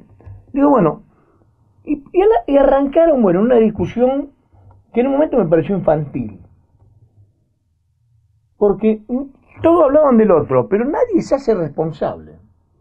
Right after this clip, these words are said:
Entonces pedí la palabra. Y algunos, bueno, me miraron ya y dijeron, bueno, y tengo que pedir la palabra, no soy una persona de, de andar, eh,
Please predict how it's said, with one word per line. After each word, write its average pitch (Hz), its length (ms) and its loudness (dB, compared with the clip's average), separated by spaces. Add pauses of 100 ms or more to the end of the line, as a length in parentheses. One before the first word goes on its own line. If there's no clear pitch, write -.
(800)
Entonces 269 360 -4
pedí 220 140 0
la 196 120 2
palabra. 123 420 0 (1300)
Y 147 140 0
algunos, 185 320 0
bueno, 220 220 0
me 113 60 -8
miraron 131 380 -2
ya 160 140 2
y 151 40 -2
dijeron, 135 300 -6
bueno, 190 460 -2 (680)
y 151 80 -10
tengo 135 180 -6
que 165 120 -2
pedir 202 120 -2
la 190 120 0
palabra, 220 260 2
no 175 120 -4
soy 185 140 -6
una 160 180 -2
persona 143 400 -4
de, 120 480 -2
de 120 100 -4
andar, 147 260 0
eh, 120 1000 -10